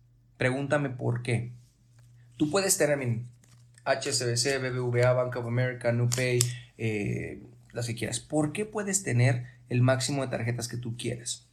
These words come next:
Porque al final todos los bancos tienen productos similares. Es como los autos, la S U V, el carro de familia, todas las agencias de diferentes marcas tienen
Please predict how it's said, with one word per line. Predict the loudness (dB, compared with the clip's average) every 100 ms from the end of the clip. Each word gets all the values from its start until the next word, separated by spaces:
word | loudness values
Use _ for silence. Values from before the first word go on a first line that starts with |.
| _ _ _ _ _ -20 -20 -20 _
Porque | 0 2 2
al | 0
final | -2 0 2 2 0 -10 -20 _ _ _
todos | 0 2 2 -2
los | -2 -2 0
bancos | 0 0 -2 -4
tienen | -4 -2 -2 -2
productos | 0 2 0 0 0 2
similares. | 2 2 -2 -4 -4 -6 -8 -10 -18 -20 -20 -20 -20 -20 -20 0
Es | 2
como | 4 2
los | 2 2
autos, | 2 2 -2 -4 -6 -6 -16 -20 -20 -16 -2
la | 2 4
S | 4 4
U | 4
V, | 4 4 2 0 -6 -18 -20 -20 -20 -20 -12 -4
el | -2 2
carro | 4 4
de | 0
familia, | 0 2 4 4 2 2 -2 -10 0
todas | 2 4 4 4
las | 4 2
agencias | -2 -6 -4 -2 -4 -2
de |
diferentes | -2 0 2 2 0 0
marcas | 0 0 -4 -6
tienen | -2 0 0 -4